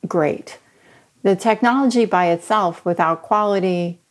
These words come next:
or humanity, is quite limited.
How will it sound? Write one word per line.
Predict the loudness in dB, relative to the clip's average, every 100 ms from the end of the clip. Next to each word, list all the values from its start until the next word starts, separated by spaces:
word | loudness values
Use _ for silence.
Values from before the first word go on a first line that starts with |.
| _ -2
or | 0
humanity, | 0 0 2 2 0 2 0 0 -4 -8 _ _ _ _
is | 2 4 2 0 -6 -18 _ _ _ _ _ _
quite | 0 2 2 0
limited. | 0 0 -2 -6